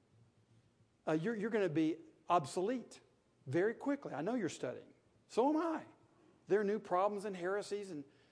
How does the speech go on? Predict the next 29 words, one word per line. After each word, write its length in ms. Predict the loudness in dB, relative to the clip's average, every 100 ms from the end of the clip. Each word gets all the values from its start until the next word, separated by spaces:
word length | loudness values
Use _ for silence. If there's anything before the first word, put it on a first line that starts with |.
| _ -6
trends, 460 | 0 0 0 -2
and 200 | -4 -6 -10 -18 -20 -20 -20 -20 -2
people's 440 | 0 2 2 0 -6
thinking 360 | -2 0 0 -4
changes. 640 | -2 -2 -2 -6 -8 -12 -20 _ _ _ _ _ -20 -20 -10
The 80 | -8
church's 480 | 4 4 4 -2 -2
ideas 680 | 2 4 6 6 6 2 -4 -14 -20 -14
of 80 | -2
who 120 | 2
God 280 | 6 6 6
is 180 | 2 0
change 560 | -4 -2 -2 -2 -2
over 220 | 0 0
a 20 | 0
man's 260 | -2 -2
lifetime. 600 | 0 0 -2 -8 -10 -8
I'm 140 | -6 -4
addressing 440 | 0 0 0 0
different 280 | 0 0 -2
things 240 | -4 -4
than 100 | -2
I 120 | -2 -2
did 280 | -2 -4 -8 _ -16
when 120 | -4 -2
I 60 |
graduated 480 | 0 -2 0 -4 -6
from 100 | -12
seminary. 460 | -12 -12 -12 -16